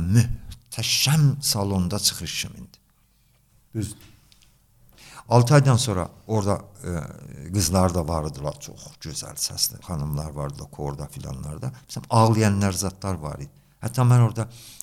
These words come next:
Speaker 1: danışığım yadımdan çıxmaz. Deyim ki, "Nə, siz nə, mən niyə narahatsınız?" Deyirlər ki, "Ay,
Speaker 2: Olmadı.
Speaker 1: Ramdi, qoymadılar da." Dedim, "Oo, altı ay bundan qabaq biz başlamışıq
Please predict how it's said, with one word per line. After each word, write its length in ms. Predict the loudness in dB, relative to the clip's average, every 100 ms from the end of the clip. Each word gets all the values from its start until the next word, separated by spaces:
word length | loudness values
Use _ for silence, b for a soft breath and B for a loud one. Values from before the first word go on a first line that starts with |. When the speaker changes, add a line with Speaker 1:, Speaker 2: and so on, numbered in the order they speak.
| -8
Speaker 1:
danışığım 480 | -4 -2 -2 0 0
yadımdan 480 | 0 -2 -2 -4 -4
çıxmaz. 300 | -8 -10 -16 b b 0
Deyim 160 | 4 4
ki, 180 | 2 -2 b b b _ _ _ _ _ _ _
"Nə, 140 | -8 -6
siz 240 | 0 2 2
nə, 280 | 6 10
mən 160 | 10 10
niyə 200 | 8 8
narahatsınız?" 440 | 8 6 2 -2 b b b b 0
Deyirlər 240 | 4 6 6
ki, 180 | 2 B B B
"Ay, 160 | 2 10
Speaker 2:
Olmadı. 380 | 12 12 12 8
Speaker 1:
Ramdi, 240 | 6 2 8
qoymadılar 840 | 12 12 12 12 8 6 0 0
da." 240 | 0 -2 -4 -18 _ _ _ _ _ _ _ _ _ _ _ _ _ 6
Dedim, 320 | 6 6 2
"Oo, 960 | 4 4 4 0 2 4 4 2 0 -6 b b b _ _ 6
altı 540 | 10 10 8 2 -2
ay 300 | 6 10 10 10
bundan 600 | 10 12 12 10 8 4
qabaq 480 | 6 8 8 4 0
biz 240 | -2 2
başlamışıq 680 | 4 4 2 4 4 2 -4